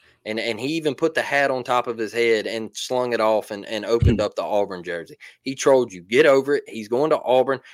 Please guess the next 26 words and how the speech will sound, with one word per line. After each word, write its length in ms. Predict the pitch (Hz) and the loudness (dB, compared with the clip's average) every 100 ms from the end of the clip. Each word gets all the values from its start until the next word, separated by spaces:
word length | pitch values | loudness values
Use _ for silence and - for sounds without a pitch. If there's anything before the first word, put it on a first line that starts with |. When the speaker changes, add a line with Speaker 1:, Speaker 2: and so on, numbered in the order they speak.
| _ | _
Speaker 1:
He's 180 | - 95 | -12 -6
gonna 200 | 127 147 | -4 -2
strive 480 | - 139 139 139 131 | -2 0 2 2 2
at 80 | |
Auburn. 280 | 123 127 127 | 2 0 -2
He's 160 | 110 104 | -8 -6
gonna 200 | 120 120 | -4 -4
do 160 | 120 | -6
great 400 | 110 110 117 110 | -4 2 2 2
things. 280 | 107 101 90 | -6 -8 -10
Be 180 | - 135 | -10 -10
proud 380 | - 127 131 117 | -2 2 2 2
of 60 | |
the 80 | 90 | -2
kid, 300 | 85 104 95 | -10 -6 -6
man. 240 | 92 101 101 | -6 -6 -4
I 80 | |
know 180 | 120 123 - - - - | -4 -4 -6 -16 -20 -4
I'm 200 | 131 156 | 0 2
from 200 | 160 147 | 2 2
Mobile. 580 | 143 147 143 160 170 165 _ | 4 4 4 2 0 -4 _
He's 200 | - 160 | -8 -6
from 200 | - 147 | -2 -2
across 400 | 135 - 147 143 | -2 2 2 4
the 120 | - | 0
bay. 340 | 113 127 160 | 0 0 -2